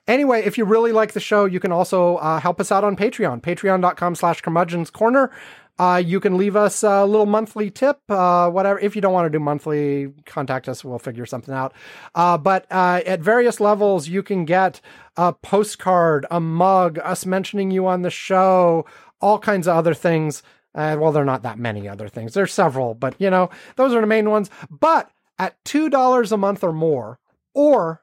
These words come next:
if you talk to us in other ways, we will invite you to our Curmudgeon's Corner Slack, which is a chat room where Yvonne and I and some of our listeners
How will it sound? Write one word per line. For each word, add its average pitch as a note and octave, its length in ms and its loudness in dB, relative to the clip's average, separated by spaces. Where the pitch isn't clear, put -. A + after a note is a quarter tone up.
if F3+ 200 -6
you G3 80 -4
talk E3+ 280 0
to D#3 120 0
us D3 200 -2
in D3 200 -4
other C3+ 260 -2
ways, A#2+ 380 -6
we G#3 100 2
will C4 140 4
invite A#3 280 0
you A#3 120 -2
to A#3+ 160 -2
our A#3 140 2
Curmudgeon's A#3 580 -2
Corner A#3 400 0
Slack, A#3 720 -2
which G3 360 0
is G3 500 2
a F#3 100 -2
chat F3+ 360 -2
room D#3+ 280 -2
where E3 180 0
Yvonne E3 420 0
and E3 120 -2
I D3+ 240 0
and D3+ 160 -4
some E3 200 -4
of D#3 100 -4
our D#3+ 140 0
listeners F3+ 580 -2